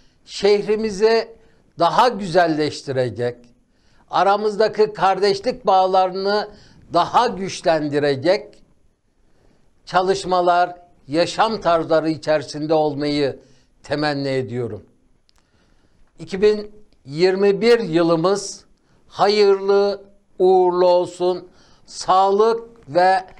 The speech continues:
mutlulukla dolsun diyorum. Hep birlikte daha iyiye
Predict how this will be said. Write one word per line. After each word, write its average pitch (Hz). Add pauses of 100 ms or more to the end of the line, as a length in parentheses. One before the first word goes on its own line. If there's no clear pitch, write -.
(200)
mutlulukla 196
dolsun 139
diyorum. 135 (480)
Hep 220
birlikte 220 (500)
daha 180
iyiye 208